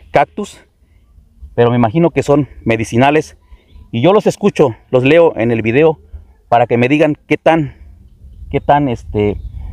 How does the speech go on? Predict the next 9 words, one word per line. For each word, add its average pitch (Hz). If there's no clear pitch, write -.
pues 113
curativos 175
o -
para 139
qué 160
sirven 165
estos 147
cactus -
llamados 131